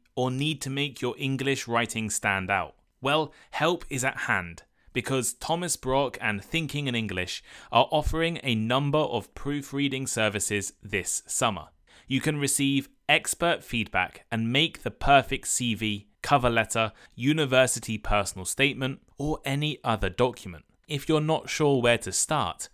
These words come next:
schedule a consultation to get advice on how to start writing C Vs, applications, and more. And Thomas is offering consultations, proofreading, feedback, and interview practice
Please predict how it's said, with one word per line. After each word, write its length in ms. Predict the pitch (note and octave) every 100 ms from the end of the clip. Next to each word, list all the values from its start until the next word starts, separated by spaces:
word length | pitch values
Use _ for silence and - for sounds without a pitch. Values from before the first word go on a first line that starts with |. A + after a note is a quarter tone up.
| _
schedule 540 | - - D3 D3 D#3 C3
a 120 | G2+
consultation 960 | - E3 D#3+ D#3 C#3+ C3 A2 - E2+ - - -
to 100 | A#2+
get 240 | G#2+ D3 C#3+
advice 560 | A#2+ B2+ C#3+ D3 - -
on 100 | G#2+
how 360 | - - C3+
to 160 | C3+ B2
start 360 | - B2 B2 A2
writing 440 | G#2+ G2+ G#2 F#2+
C 340 | - D#3+ D3+
Vs, 400 | A#2 A2 A2 - -
applications, 840 | A#2+ A#2+ - - G#2 G2 - F#2 -
and 240 | G2 E2+
more. 340 | F#2+ A2 B1 - _ _ - -
And 360 | C#3+ F3+ E3+ - - -
Thomas 400 | - D3 D3 -
is 160 | B2 C3
offering 400 | - B2 B2 B2
consultations, 1080 | - C3+ A2+ G#2 - D#3 C3+ D3 C#3+ C3+ - - _
proofreading, 760 | - C#3+ C#3+ C#3 C#3 C3 C3 A#2+ _
feedback, 640 | - D3+ C#3 C3+ B2+ - _
and 280 | C3 D3+ C#3+
interview 460 | D3+ C#3 A#2 G#2+ G2+
practice 600 | - F#2+ - - -